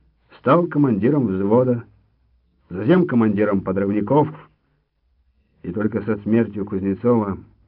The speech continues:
снова понизился до рядового. Но он не обижался.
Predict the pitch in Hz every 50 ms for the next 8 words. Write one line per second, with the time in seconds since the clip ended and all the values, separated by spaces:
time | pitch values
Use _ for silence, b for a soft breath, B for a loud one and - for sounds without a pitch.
0 | _ _ _ _ _ _ _ _ _ _ _ _ _ _ - - 95 113 117 117
1 | 107 101 104 107 101 107 110 110 101 95 101 98 98 - 101 92 87 101 98 101
2 | 101 95 98 101 104 104 101 92 82 76 - - _ _ _ _ _ _ _ _
3 | _ _ _ _ _ _ _ _ _ _ _ _ _ _ _ _ _ _ _ _
4 | _ _ _ - 101 120 127 127 135 143 131 131 135 113 117 110 98 98 - -
5 | - -